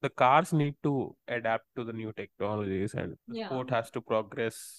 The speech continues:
Speaker 1: um, and it has to go hand in hand with the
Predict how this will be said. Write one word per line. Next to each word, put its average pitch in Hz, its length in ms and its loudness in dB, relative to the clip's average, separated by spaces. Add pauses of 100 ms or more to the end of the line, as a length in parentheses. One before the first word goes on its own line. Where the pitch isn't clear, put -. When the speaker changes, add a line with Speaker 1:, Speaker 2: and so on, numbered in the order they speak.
(140)
Speaker 1:
um, 117 720 0 (220)
and 120 240 -12
it - 40 -16
has 113 220 -4
to 127 100 -12 (100)
go 117 80 -4 (160)
hand 117 240 -8
in 120 60 -8
hand 117 280 6
with 117 140 6
the 117 140 8